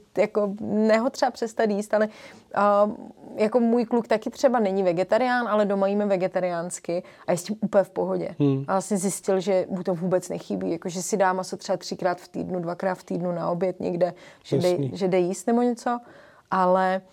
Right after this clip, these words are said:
Speaker 2: Tak spousta lidí spadne do takového toho stereotypu, že prostě
Speaker 1: No.
Speaker 2: jdeš, koupíš kuře, koupíš tohle,
Speaker 1: Jo,
Speaker 2: koupíš
Speaker 1: jo.
Speaker 2: tohle.
Speaker 1: Jako, chce nad tím chvíli
Speaker 2: Hmm.
Speaker 1: přemýšlet, ale mám ve svém okolí, jako, hodně kamarádů, kteří přestali, jako, vařit doma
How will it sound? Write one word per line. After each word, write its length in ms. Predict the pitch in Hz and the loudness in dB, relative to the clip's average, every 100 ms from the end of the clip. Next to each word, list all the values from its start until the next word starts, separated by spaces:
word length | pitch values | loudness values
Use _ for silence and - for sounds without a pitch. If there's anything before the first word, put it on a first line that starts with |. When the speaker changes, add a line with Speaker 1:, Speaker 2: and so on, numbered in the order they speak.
| - | -6
Speaker 2:
Tak 140 | 143 | -4
spousta 280 | - 147 - | 2 2 6
lidí 160 | 156 147 | 4 4
spadne 280 | - 143 143 | 2 4 4
do 100 | 139 | 4
takového 280 | 139 151 | 4 4
toho 140 | 143 151 | 6 4
stereotypu, 760 | - 143 135 135 135 143 147 143 - - - | 4 4 4 2 -2 -2 -4 -4 -18 -20 -12
že 80 | - | -6
prostě 260 | 139 131 | -4 0
Speaker 1:
No. 100 | 123 | 6
Speaker 2:
jdeš, 240 | 143 156 160 | 8 8 6
koupíš 340 | 147 135 135 | -2 -2 -6
kuře, 440 | - 139 147 156 | -4 4 8 8
koupíš 340 | 156 143 135 131 | 6 0 -6 -4
tohle, 220 | 143 143 | 2 2
Speaker 1:
Jo, 60 | - | 2
Speaker 2:
koupíš 240 | 139 214 | 0 0
Speaker 1:
jo. 60 | 135 - | 0 0
Speaker 2:
tohle. 260 | 127 123 - - - - - | -2 -2 -6 -18 -18 -10 0
Speaker 1:
Jako, 220 | 254 294 | 2 2
chce 220 | - 302 | 0 2
nad 140 | 277 277 | 2 2
tím 160 | 285 | -2
chvíli 220 | - 247 247 | 0 -2 -2
Speaker 2:
Hmm. 40 | |
Speaker 1:
přemýšlet, 640 | - 147 143 151 185 - - - - | 0 0 0 -2 -4 -8 -12 -8 0
ale 180 | 214 | 2
mám 220 | 226 226 226 | 2 2 0
ve 80 | |
svém 240 | 226 254 220 | 0 0 2
okolí, 240 | 220 240 | 2 2
jako, 160 | 226 233 | 2 2
hodně 280 | 214 226 349 | 0 0 2
kamarádů, 580 | 269 220 202 190 196 | 2 2 0 0 -2
kteří 340 | 185 - 208 220 | -2 0 0 0
přestali, 520 | - 220 - 220 214 | -2 -2 2 2 4
jako, 200 | 214 214 | 2 2
vařit 260 | 214 196 208 | 0 2 2
doma 320 | 202 190 | 2 0